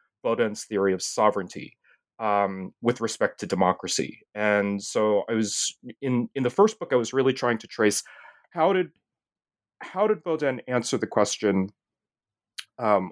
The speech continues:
whether or not it was possible for sovereignty to take a democratic form. And you know, many readers of Bodin in previous generations of scholarship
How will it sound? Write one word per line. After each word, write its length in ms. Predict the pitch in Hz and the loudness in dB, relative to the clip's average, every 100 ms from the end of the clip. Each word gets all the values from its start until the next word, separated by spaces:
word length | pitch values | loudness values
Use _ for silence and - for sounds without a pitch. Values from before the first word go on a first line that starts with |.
| - | -8
whether 300 | 117 131 147 | -2 2 4
or 100 | 123 | 2
not 300 | 113 107 107 _ _ _ _ _ _ | 2 2 2 _ _ _ _ _ _
it 40 | 127 | -2
was 160 | 113 | -2
possible 560 | - - 139 - 123 117 | 0 4 4 4 0 -2
for 140 | - | -2
sovereignty 480 | - 120 110 113 110 | 2 4 4 2 -4
to 140 | - - | -8 -4
take 180 | 90 | -2
a 60 | - | 2
democratic 560 | - 165 - 90 - - | 2 2 2 0 -2 -2
form. 340 | 98 78 - _ - - - _ | -2 -2 -6 _ -20 -20 -20 _
And 420 | 127 123 117 113 - _ _ | -4 -2 -2 -4 -8 _ _
you 60 | 160 | -6
know, 60 | |
many 260 | 147 220 269 | 0 2 2
readers 460 | 165 185 170 156 139 | 0 0 2 0 -2
of 220 | 113 - | -6 -2
Bodin 500 | 113 107 104 98 92 - | -2 0 0 0 -6 -6
in 120 | 107 | -4
previous 420 | 131 123 117 - | -2 0 0 0
generations 720 | 107 95 90 - 85 76 - | 0 2 2 0 -4 -4 -6
of 80 | 90 | -6
scholarship 580 | - 107 104 101 92 | -2 2 2 0 -4